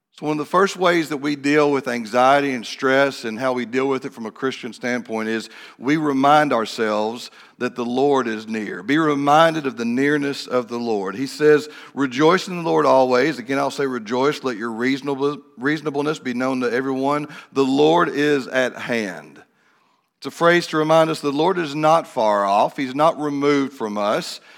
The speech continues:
He is with us in the midst of our situations. He is close by. And he's close by both in a,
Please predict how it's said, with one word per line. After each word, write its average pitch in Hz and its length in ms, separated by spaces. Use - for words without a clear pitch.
He 151 180
is 135 200
with 147 400
us - 180
in 120 120
the 117 60
midst 117 300
of 101 100
our 104 140
situations. 101 920
He 123 140
is 117 120
close 156 380
by. 107 500
And 151 120
he's 143 140
close 190 360
by 165 320
both 160 320
in 151 140
a, 135 240